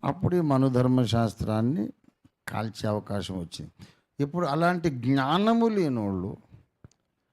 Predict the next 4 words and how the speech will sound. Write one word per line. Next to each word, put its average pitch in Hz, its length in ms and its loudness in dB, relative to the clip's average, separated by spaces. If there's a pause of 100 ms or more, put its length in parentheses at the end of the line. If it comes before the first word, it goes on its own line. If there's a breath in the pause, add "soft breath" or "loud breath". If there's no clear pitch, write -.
(1300)
దళితులే 160 760 4 (600)
కాషాయ 175 680 2
జెండాలు 156 500 4
మోస్తున్నారు. 135 800 -4